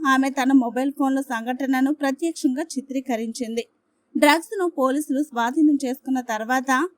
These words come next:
ఆ వస్తువులు నావి కావు, నా సెక్యూరిటీ గార్డువి చెందినవి" అని నిక్కీ మినాజ్ చెప్పింది. అయితే పోలీసులు ఆ మాటను అంగీకరించలేదు. చివరగా పోలీసులు నిక్కీ మినాజ్ను తమ కారులో కూర్చోమని కోరారు. అయితే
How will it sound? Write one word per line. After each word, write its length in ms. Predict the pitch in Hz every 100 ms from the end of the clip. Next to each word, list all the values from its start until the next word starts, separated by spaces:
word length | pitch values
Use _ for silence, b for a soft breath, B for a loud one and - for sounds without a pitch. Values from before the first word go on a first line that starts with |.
| -
ఆ 80 | 254
వస్తువులు 560 | 269 262 - 370 294 285
నావి 360 | 320 214 254
కావు, 360 | 269 226 220 226 - _
నా 120 | - 240
సెక్యూరిటీ 520 | 247 220 254 240 262
గార్డువి 460 | 247 226 240 247 277
చెందినవి" 600 | - 220 240 262 247 262
అని 240 | 254 254 330 _ _ -
నిక్కీ 300 | 269 302 415
మినాజ్ 380 | 330 262 254 311
చెప్పింది. 500 | 240 202 233 233 226 _ _ _ -
అయితే 320 | 247 247 254 254 - _ _ -
పోలీసులు 480 | 311 349 415 320
ఆ 60 | 285
మాటను 420 | 277 220 247 294 277
అంగీకరించలేదు. 920 | 285 220 311 269 240 254 233 226 226 220 _ _ _ -
చివరగా 460 | 330 294 349 370 294
పోలీసులు 500 | 294 254 254 285 277
నిక్కీ 320 | 269 226 -
మినాజ్ను 520 | 269 254 254 254 262 254
తమ 280 | 302 262 247
కారులో 420 | 247 240 240 269
కూర్చోమని 680 | 285 240 254 - 262 262 302
కోరారు. 480 | - 226 208 226 220 _ -
అయితే 280 | 226 240